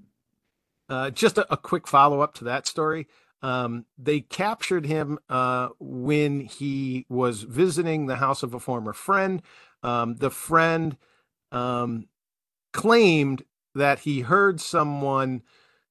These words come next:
Speaker 2: messing around in his garage and went out there with a firearm to confront the person.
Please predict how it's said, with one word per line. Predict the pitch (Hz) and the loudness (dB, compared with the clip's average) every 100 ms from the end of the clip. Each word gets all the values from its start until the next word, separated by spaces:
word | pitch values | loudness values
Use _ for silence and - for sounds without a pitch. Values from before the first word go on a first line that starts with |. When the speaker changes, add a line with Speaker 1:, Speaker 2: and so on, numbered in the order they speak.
| _ _ _ _ _ - | _ _ _ _ _ -4
Speaker 2:
messing | 147 180 - 170 | 2 2 2 0
around | 147 156 156 151 135 | 4 6 6 4 0
in | 135 127 | -4 -4
his | 139 117 | -4 -4
garage | 131 127 170 160 135 131 - | -2 2 6 6 4 0 -4
and | 135 135 | -6 -2
went | 160 | 0
out | 147 131 | 0 0
there | 139 | -4
with | 123 131 | -4 -8
a | |
firearm | - 170 156 143 120 | -4 -2 0 0 -2
to | 131 | -8
confront | - 127 180 175 | -8 -6 -2 -2
the | - | -4
person. | 131 123 113 113 | -8 -6 -6 -10